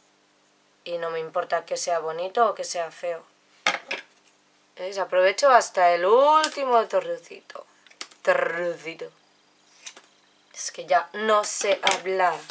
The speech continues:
señoras y señores. Vale, vamos a comprobar.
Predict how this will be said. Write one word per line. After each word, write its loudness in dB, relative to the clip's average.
señoras -8
y -6
señores. -10
Vale, 8
vamos 8
a 10
comprobar. 8